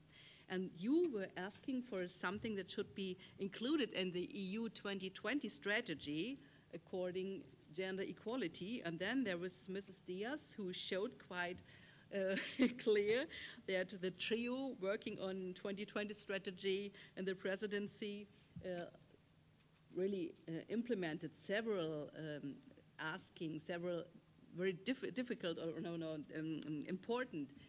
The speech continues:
issues in this agenda, like, uh, seventy-five percent of employment for men and women, for both of them, and the pay gap that should be closed and everything.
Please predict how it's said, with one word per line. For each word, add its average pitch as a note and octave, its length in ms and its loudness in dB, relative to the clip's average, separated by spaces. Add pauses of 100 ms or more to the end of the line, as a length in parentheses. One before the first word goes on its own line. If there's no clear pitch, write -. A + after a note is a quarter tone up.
(100)
issues F#3 560 2
in F3+ 200 -2
this E3+ 160 -6
agenda, E3+ 520 0
like, D#3+ 540 -2
uh, D#3+ 60 -4
seventy-five E3+ 1400 0
percent E3 460 0
of - 80 -10
employment F3 640 -2
for D#3 380 0 (600)
men F3 320 0 (180)
and A#3+ 280 4
women, C3+ 260 -4
for D#3+ 140 -6
both G3 380 0
of C#3 120 -6
them, D3 240 -2
and E3+ 120 -4
the E3+ 60 -8
pay E3+ 340 -6
gap E3 240 -6
that D#3 120 -8
should D#3+ 180 -8
be D#3+ 80 -6
closed D#3+ 340 -4
and C3 120 -10
everything. D3+ 540 -6